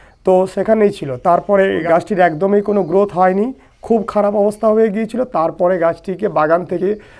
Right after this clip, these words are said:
আমি ছাদে নিয়ে চলে এসেছিলাম। তো তারপরে আমি পরিচর্যা করেছি, দশ দিন আগেই মোটামুটি হবে। তো পরিচর্যা করার পরে ভালো রেজাল্ট পেয়েছি। তো আপনাদেরকে সেই ব্যাপারগুলো সব জানিয়ে দেবো। তো আপনাদের অনেকে বলছে যে মৃতপ্রায় গাছ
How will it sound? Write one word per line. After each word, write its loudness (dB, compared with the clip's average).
আমি -2
ছাদে 2
নিয়ে 0
চলে 0
এসেছিলাম। -2
তো -2
তারপরে 2
আমি 0
পরিচর্যা 0
করেছি, -2
দশ 4
দিন -6
আগেই 4
মোটামুটি 2
হবে। 0
তো 4
পরিচর্যা 0
করার -2
পরে -2
ভালো 0
রেজাল্ট 0
পেয়েছি। -8
তো 2
আপনাদেরকে 2
সেই -2
ব্যাপারগুলো -2
সব -4
জানিয়ে 4
দেবো। -2
তো -2
আপনাদের 2
অনেকে 2
বলছে -2
যে -2
মৃতপ্রায় -2
গাছ 2